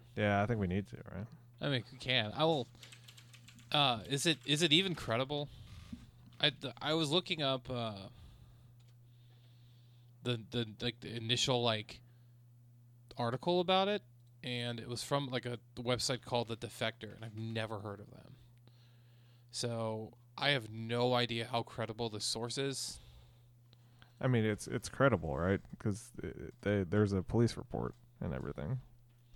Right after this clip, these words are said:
Speaker 2: No, I'm just, I mean, sure, the police report's real, but I don't know how much, like, the information that's coming out about it that's not from the exact police report is real. Um,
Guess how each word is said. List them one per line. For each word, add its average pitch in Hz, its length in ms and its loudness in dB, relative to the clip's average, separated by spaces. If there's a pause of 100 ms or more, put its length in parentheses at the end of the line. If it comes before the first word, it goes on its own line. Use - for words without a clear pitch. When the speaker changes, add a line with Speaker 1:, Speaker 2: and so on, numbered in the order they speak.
(680)
Speaker 2:
No, 180 180 2
I'm 165 180 0
just, 135 180 -10
I 165 100 -2
mean, 156 200 4
sure, 190 140 2
the 120 140 -4 (260)
police 151 300 0
report's 107 340 -8
real, 120 280 -6
but 107 200 -6 (760)
I 147 100 6
don't 143 100 6
know 135 120 4
how 135 140 4
much, 127 240 2
like, 123 140 -2
the 123 100 -2
information 123 480 0
that's 113 140 -6
coming 117 260 -6
out 113 160 -2
about 110 320 -2
it 104 120 -10 (140)
that's - 240 -10
not 120 220 2
from 120 140 -8
the 110 100 -4
exact 107 320 -2 (120)
police 120 280 -4
report 104 360 -8
is 113 220 -6
real. - 260 -18 (1200)
Um, 107 300 -4